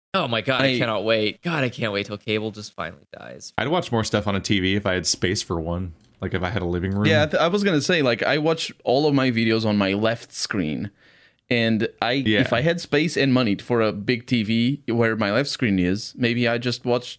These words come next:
Speaker 2: things on that T V. But it's not, that's not really watching T V or even, at the, at that point, it's not even watching on T V 'cause I'm just setting, s-, sitting down on a, a desk, you know? It's like, I think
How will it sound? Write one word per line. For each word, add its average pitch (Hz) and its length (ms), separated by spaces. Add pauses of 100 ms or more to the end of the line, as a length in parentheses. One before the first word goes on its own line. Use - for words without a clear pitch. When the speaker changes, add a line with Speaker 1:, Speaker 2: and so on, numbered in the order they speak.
Speaker 2:
things 135 280
on 131 180
that 147 240
T 92 140
V. 87 140
But 113 120
it's 120 140
not, 185 160
that's - 160
not 233 140
really 139 200
watching 107 340
T 104 280
V 101 300
or 117 260
even, 123 360 (520)
at 143 100
the, 165 180
at 147 80
that 180 140
point, 165 220
it's 143 80
not 147 100
even 135 180
watching 127 200
on 107 180
T 165 180
V 175 140
'cause 117 160
I'm 113 120
just 107 140
setting, 117 320
s-, 131 200
sitting 117 340
down 107 240
on 104 140
a, 98 300
a - 40
desk, - 420 (560)
you 107 60
know? 95 240 (240)
It's - 160
like, - 460 (220)
I 127 40
think 156 300